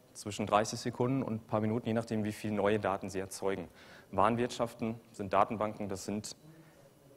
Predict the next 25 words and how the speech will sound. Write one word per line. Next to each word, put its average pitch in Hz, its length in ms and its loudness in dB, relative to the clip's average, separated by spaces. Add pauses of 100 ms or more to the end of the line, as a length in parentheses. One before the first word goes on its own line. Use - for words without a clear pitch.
(100)
zwar 98 200 4
Daten, 107 260 8
die 101 60 0
benötigt 113 360 -2
werden, 110 160 -2
aber 101 80 -4
es 92 60 -8
sind 104 100 -2
natürlich 95 300 -6
nicht - 200 -10
Riesenmassen. 95 600 0 (2250)
Das 120 160 6
wäre 123 80 10
das 113 180 0
Tiering. 113 360 2
Also 104 220 4
wir 113 100 8
haben 143 240 4 (520)
einen 139 260 8
einzigen 127 420 0
Scale-Out-File-Server 117 760 2
mal 107 140 0
installiert 110 460 0
ohne 147 240 2
Tiering 170 480 -2